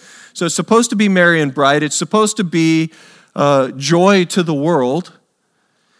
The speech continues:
And yet, statistically, more people take their life between Thanksgiving and Christmas than they do the eleven previous months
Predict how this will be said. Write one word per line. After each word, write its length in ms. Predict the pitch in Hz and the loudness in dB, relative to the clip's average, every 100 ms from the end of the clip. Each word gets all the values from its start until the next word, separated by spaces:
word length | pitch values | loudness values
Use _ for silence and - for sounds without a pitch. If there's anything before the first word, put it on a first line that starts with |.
| _ _ - | _ _ -4
And 160 | 160 | 0
yet, 400 | 170 170 165 - | 4 2 0 -6
statistically, 1040 | - - 180 226 240 202 156 147 147 151 180 | -10 -6 0 0 2 0 -2 -2 0 0 -2
more 260 | 156 196 | 0 0
people 400 | 180 202 190 185 | 0 -2 -2 -4
take 240 | 156 185 165 | -2 -4 -2
their 160 | 165 143 | -2 0
life 460 | 147 175 170 156 | 0 2 0 -2
between 360 | 147 - 160 147 | -6 -4 -4 -4
Thanksgiving 760 | 160 147 - 165 160 160 156 156 | -4 -6 -4 -2 -2 -4 -4 -6
and 220 | 135 127 | -8 -6
Christmas 720 | - 202 196 143 127 135 - | -2 -2 -2 -4 -4 -4 -6
than 160 | 147 143 | -4 -4
they 100 | 135 | -2
do 200 | 143 139 | -2 -2
the 100 | 131 | -2
eleven 400 | 127 127 123 117 | -2 -4 -4 -6
previous 500 | - 127 107 101 - | -6 -6 -6 -10 -10
months 560 | 120 - _ - - | -12 -12 _ -20 -20